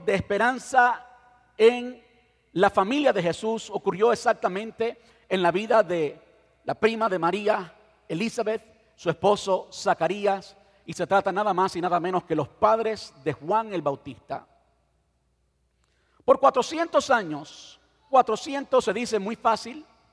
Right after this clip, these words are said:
pero piense por un momento, nuestra nación, o esta nación, la nación de Estados Unidos, no tiene cuatrocientos años. Piense lo que puede ocurrir en solamente siete años, ocho años.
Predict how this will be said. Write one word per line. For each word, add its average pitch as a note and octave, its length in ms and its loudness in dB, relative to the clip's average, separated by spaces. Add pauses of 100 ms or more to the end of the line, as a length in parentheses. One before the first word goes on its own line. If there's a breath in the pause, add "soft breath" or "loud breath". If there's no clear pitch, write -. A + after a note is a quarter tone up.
(720)
pero - 180 -2
piense A3+ 320 -2
por G3+ 140 -2
un G#3+ 100 -6
momento, G3 540 -6 (920)
nuestra B3 440 -2
nación, F#3+ 600 -2 (160)
o F3+ 120 4
esta A3+ 200 0
nación, F#3 320 -2
la F3 60 2
nación E3+ 240 -4
de A3+ 40 -4
Estados G#3+ 340 0
Unidos, E3+ 420 -6
no A3+ 180 -6
tiene B3 260 -10
cuatrocientos D3+ 640 -10
años. B2 520 -20 (1600)
Piense C4 340 0
lo A#3+ 100 -2
que G#3 100 -2
puede B3+ 200 2
ocurrir A#3+ 680 -2
en F3+ 120 -6
solamente A3 760 0 (680)
siete C4 480 0
años, D#3 380 -4
ocho B3 320 0
años. C#3+ 760 -10